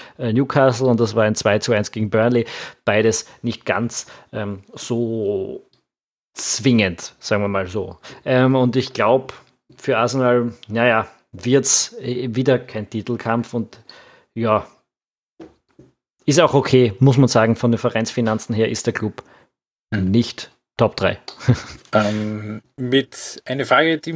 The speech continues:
Speaker 2: du mir hoffentlich mit einem Wort beantworten kannst. Wir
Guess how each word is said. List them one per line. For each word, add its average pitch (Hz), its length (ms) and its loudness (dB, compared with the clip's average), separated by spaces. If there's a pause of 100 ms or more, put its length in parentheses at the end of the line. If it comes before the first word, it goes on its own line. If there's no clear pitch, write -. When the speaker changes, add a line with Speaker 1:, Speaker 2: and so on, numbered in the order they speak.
(120)
Speaker 2:
du 147 100 -6
mir 143 320 2
hoffentlich 147 300 -4
mit 135 160 -6
einem 135 320 -2
Wort 123 300 0
beantworten 117 560 -2
kannst. 135 360 -4 (640)
Wir 123 640 2